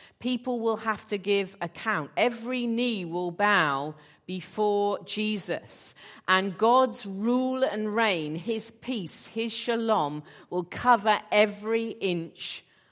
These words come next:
of the universe. But until that happens,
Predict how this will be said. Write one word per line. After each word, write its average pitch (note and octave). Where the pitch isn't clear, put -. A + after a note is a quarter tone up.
of D#3+
the E3+
universe. D#3+
But F#3
until C#4+
that C4
happens, G3